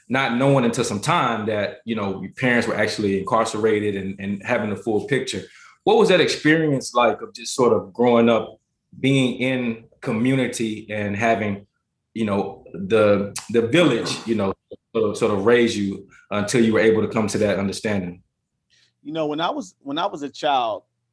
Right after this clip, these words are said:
Speaker 2: and I was in the house with my family, we, we were, uh,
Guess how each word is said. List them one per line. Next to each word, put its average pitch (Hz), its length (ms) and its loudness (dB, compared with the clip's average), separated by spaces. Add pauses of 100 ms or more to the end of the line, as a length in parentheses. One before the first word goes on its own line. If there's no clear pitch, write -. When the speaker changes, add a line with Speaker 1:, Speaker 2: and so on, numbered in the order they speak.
(120)
Speaker 2:
and 131 120 -10
I 147 120 -2
was 143 180 -2
in 127 80 -6
the 120 60 -8
house 113 440 -8
with 113 200 -10
my 120 140 -6
family, 110 580 -10 (340)
we, 226 380 -4
we 180 200 -4
were, 147 360 0
uh, 107 280 -6